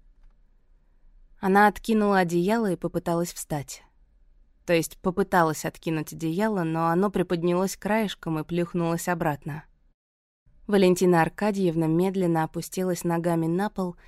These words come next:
не откидывая одеяло. «Как партизан», подумала она. Подтянула туловище, как могла. Как смогла,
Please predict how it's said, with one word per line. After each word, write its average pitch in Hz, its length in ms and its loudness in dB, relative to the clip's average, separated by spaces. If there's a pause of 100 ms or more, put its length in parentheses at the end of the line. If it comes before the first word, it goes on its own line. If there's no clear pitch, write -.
(200)
не 202 200 2
откидывая 170 640 2
одеяло. 160 680 -4 (1080)
«Как - 220 -2
партизан», 160 680 -4 (360)
подумала 156 440 -2
она. 151 300 -6 (1120)
Подтянула 208 580 2
туловище, 160 600 -4
как - 220 -12
могла. 156 420 -2 (1000)
Как 175 180 0
смогла, 170 540 -2